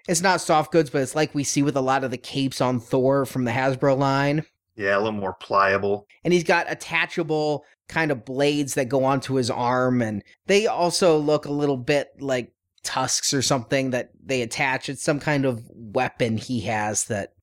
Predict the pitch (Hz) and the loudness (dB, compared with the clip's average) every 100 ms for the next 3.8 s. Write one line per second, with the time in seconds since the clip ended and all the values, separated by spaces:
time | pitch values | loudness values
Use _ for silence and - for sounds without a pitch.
0 | - 120 117 113 110 120 117 113 110 - | -12 -4 0 0 0 0 2 0 -2 -6
1 | _ _ - 160 160 139 117 151 147 - | _ _ 2 4 6 4 0 -2 -2 2
2 | 151 147 151 147 127 123 123 - 165 180 | 2 4 4 2 0 0 -2 2 4 6
3 | 180 175 175 175 170 180 175 | 6 6 4 2 2 4 2